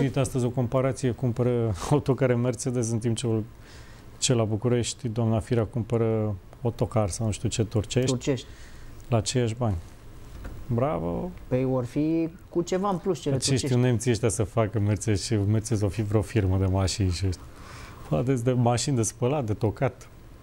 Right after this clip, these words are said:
Speaker 1: Nu-s de mașini, un Mercedes. Cine a auzit de Mercedes? Autocar e firmă, frate.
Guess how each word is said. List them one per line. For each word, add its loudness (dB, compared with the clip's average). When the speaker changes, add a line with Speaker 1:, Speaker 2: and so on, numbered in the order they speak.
Speaker 1:
Nu-s 2
de 2
mașini, 2
un 0
Mercedes. -2
Cine 0
a 4
auzit 2
de 2
Mercedes? 0
Autocar 0
e 0
firmă, 2
frate. 0